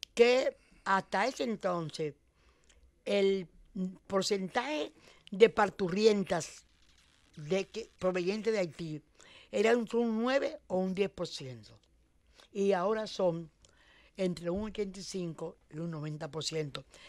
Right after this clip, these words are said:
Eso requiere una mafia organizada de allá y de aquí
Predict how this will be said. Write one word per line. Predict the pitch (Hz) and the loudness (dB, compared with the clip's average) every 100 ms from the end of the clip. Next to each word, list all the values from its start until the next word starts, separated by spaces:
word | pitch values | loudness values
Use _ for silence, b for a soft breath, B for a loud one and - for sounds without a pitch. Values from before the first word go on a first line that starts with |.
| B B - | B B 4
Eso | 339 - 285 | 4 6 4
requiere | 240 208 - 190 202 180 170 - b b - | 4 2 -2 0 2 2 -2 -6 b b 0
una | 277 294 269 240 | 2 4 2 2
mafia | 220 240 247 - 226 - | 4 4 4 6 4 4
organizada | 214 180 240 277 226 - 190 190 180 190 - _ _ _ - _ _ _ b b b b | -2 2 4 4 2 -2 2 6 6 4 -4 _ _ _ -20 _ _ _ b b b b
de | 190 254 | 10 10
allá | 247 196 277 330 - | 10 10 8 8 2
y | 302 285 | -2 2
de | 247 | 6
aquí | 214 - 214 196 190 | 4 2 -2 -2 -4